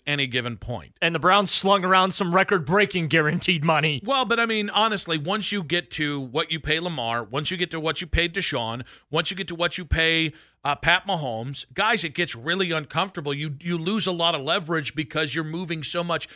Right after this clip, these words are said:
Speaker 1: That guaranteed money acts as a real restriction point on, like, every single year you try and move it around. But that's, again, that's the br-, that's the, <laughs>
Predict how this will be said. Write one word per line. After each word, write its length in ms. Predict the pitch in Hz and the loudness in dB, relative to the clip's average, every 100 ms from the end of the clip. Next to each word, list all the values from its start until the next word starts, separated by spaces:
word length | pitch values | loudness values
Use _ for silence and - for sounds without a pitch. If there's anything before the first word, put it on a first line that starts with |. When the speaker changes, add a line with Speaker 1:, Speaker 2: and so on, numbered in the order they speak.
| - 170 | -6 2
Speaker 1:
That 240 | 196 143 | 2 4
guaranteed 640 | 196 254 247 - 208 175 | 2 4 0 -2 -2 -2
money 400 | 160 175 147 120 - - | -2 -2 -2 -6 -12 2
acts 400 | 175 190 - - 151 | 2 4 0 -4 2
as 580 | 156 151 135 135 110 - _ _ _ - | 4 4 2 -2 -6 -10 _ _ _ -2
a 140 | 170 | -2
real 540 | 160 160 185 214 208 | -2 -6 -2 0 0
restriction 720 | 175 165 - 190 208 - 165 131 | 0 -2 -2 -2 -2 -2 -4 -6
point 300 | 147 143 - | -6 -6 -2
on, 200 | 156 160 | -2 0
like, 260 | 156 147 - - | 0 -2 -2 0
every 340 | 180 156 180 | 2 2 -2
single 400 | - 175 165 156 | -2 -2 -2 -4
year 240 | 143 170 | -2 -2
you 140 | 156 139 | -2 -4
try 220 | - 147 | -2 -2
and 100 | 131 | -2
move 160 | 131 117 | -6 -4
it 60 | |
around. 320 | 147 196 120 | 0 0 0
But 140 | 135 175 _ _ _ | -4 -10 _ _ _
that's, 280 | 147 240 269 | 2 2 2
again, 420 | 196 269 269 104 - | -2 0 0 -2 -2
that's 260 | 175 240 - | 2 2 0
the 120 | 220 | -4
br-, 160 | 147 - _ _ - | -6 -12 _ _ 0
that's 300 | 220 254 - | 0 0 -4
the, 380 | 202 190 180 - _ _ _ _ _ _ _ _ | -2 -2 -4 -6 _ _ _ _ _ _ _ _
<laughs> 300 | 156 - 165 | -8 -4 -6